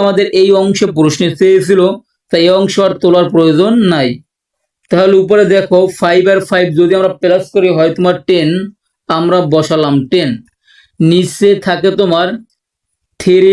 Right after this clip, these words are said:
T to the power four ডাবল, মানে দুইবার আছে, তাই আমরা এখানে টু লিখলাম। আর থ্রি টু T to the power four যেহেতু দুইবার আছে, তাই আমরা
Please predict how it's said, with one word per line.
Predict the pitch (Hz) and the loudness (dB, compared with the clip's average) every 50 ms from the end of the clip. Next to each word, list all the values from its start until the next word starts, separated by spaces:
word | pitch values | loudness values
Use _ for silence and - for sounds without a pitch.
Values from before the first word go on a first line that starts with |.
| 202 - | 0 0
T | 208 165 | -2 -2
to | 196 190 170 | -2 0 2
the | 196 190 | 2 2
power | 190 190 190 170 - - | 2 2 0 -2 -4 -4
four | - 196 202 202 196 170 156 151 | -2 0 0 0 0 -2 -2 0
ডাবল, | 180 175 151 151 139 123 123 135 156 | 0 2 2 0 0 0 0 -2 -2
মানে | 180 196 190 175 | -2 -2 -2 0
দুইবার | 202 202 196 170 175 165 156 147 | 0 2 2 2 2 2 0 -2
আছে, | - - 135 120 120 - - | -2 -4 -8 -10 -10 -6 -4
তাই | 180 175 185 190 | -2 -2 0 0
আমরা | 196 190 180 180 | 0 0 -2 -2
এখানে | 180 185 185 175 - - | -2 -2 -2 -4 -2 0
টু | 208 190 185 185 190 | 0 2 2 2 2
লিখলাম। | 190 190 - - 202 202 180 170 185 196 - - - _ _ _ _ _ _ - | 0 0 0 0 2 2 2 0 0 -2 -6 -8 -12 _ _ _ _ _ _ -4
আর | 170 165 170 170 185 - - _ _ _ _ _ _ - | -2 0 0 0 -2 -4 -8 _ _ _ _ _ _ -4
থ্রি | - 185 180 196 196 - - | 0 2 2 2 0 0 0
টু | 208 190 190 190 190 - _ - - 143 - _ _ | 2 2 2 2 2 -2 _ -14 -16 -16 -16 _ _
T | - 185 151 | -4 -2 0
to | 196 190 185 | 0 0 0
the | 196 202 | 2 2
power | 202 190 - - | 0 0 0 0
four | 196 196 185 165 | 0 2 2 2
যেহেতু | 160 180 180 202 190 160 147 160 | 2 2 2 2 2 0 0 0
দুইবার | 202 220 214 208 208 185 175 160 | 2 2 2 2 2 0 0 0
আছে, | - - 180 175 - | -2 -4 -4 -4 -2
তাই | 185 175 175 180 | -2 -2 0 0
আমরা | 185 185 185 | 0 0 -2